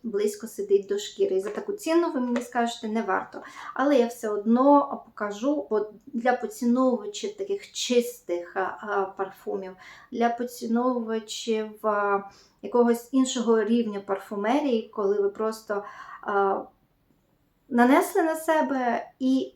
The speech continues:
поринули в цей аромат, е, і зрозуміли, що це, це інша парфумерія. Е, це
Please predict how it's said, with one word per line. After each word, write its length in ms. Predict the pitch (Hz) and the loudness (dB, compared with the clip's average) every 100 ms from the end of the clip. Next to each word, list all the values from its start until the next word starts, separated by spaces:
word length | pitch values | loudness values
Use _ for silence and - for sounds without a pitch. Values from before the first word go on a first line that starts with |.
| _ | _
поринули 500 | 240 240 240 214 190 | 4 6 6 2 -2
в 100 | - | -4
цей 300 | - 202 190 | 0 0 0
аромат, 720 | 214 208 214 269 320 330 - 233 | -2 -4 2 4 6 4 0 0
е, 640 | 214 208 208 208 202 196 | 2 2 0 0 0 -2
і 240 | - 214 208 | -4 -4 -2
зрозуміли, 800 | 220 220 233 220 262 254 220 | -4 -4 0 2 2 4 2
що 500 | 220 - - 202 202 | 0 -6 -2 0 0
це, 240 | 196 - 247 | 0 -2 -2
це 220 | - 240 | 2 2
інша 240 | 233 226 | 2 0
парфумерія. 720 | - - - 202 196 - - - - - - - - - | -8 -12 -8 -6 -6 -8 -12 -18 -20 -20 -20 -20 -14 -6
Е, 280 | 220 220 214 - _ _ _ - | -4 -4 -6 -14 _ _ _ 2
це 240 | 269 262 | 2 2